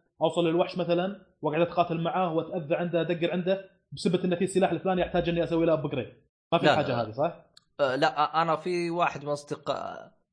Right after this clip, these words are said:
Speaker 2: آه، واحد من أصدقائي، آه، وصل للمكان الثالث، كان في سلاح أخذه،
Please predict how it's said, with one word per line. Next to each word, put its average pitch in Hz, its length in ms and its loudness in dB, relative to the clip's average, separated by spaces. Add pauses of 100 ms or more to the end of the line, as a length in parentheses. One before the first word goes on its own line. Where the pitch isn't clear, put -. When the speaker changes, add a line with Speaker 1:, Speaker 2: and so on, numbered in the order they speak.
(160)
Speaker 2:
آه، 117 180 6
واحد 143 320 0
من 147 60 -4
أصدقائي، 143 960 0 (340)
آه، 104 840 -2 (380)
وصل 151 460 2
للمكان 139 500 0
الثالث، 151 600 0
كان 151 220 0
في 156 140 -4
سلاح 147 520 0
أخذه، 160 460 0